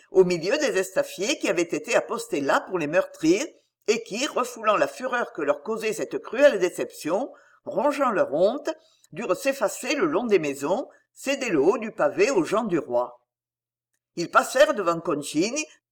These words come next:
dont le masque, convulsé par la haine et la rage de l'impuissance,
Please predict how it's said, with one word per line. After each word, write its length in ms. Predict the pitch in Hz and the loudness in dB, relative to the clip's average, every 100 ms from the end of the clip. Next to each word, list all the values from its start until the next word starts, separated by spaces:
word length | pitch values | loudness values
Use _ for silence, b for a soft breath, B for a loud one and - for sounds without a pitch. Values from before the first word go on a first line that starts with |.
| _ | _
dont 180 | 147 269 | 4 6
le 140 | 226 147 | 6 4
masque, 500 | 156 220 269 - 262 | 4 2 0 -8 -8
convulsé 560 | 220 277 233 202 - 240 | 2 2 2 -6 -6 -4
par 220 | - 151 | 0 0
la 160 | 139 127 | 2 4
haine 360 | 190 220 196 180 B | 4 4 -2 -6 B
et 100 | 170 | 0
la 80 | 147 | 0
rage 320 | - 247 277 | 2 0 0
de 140 | 262 208 | 0 2
l'impuissance, 840 | 190 - 147 - 156 220 294 | 2 0 -6 -4 -2 0 -2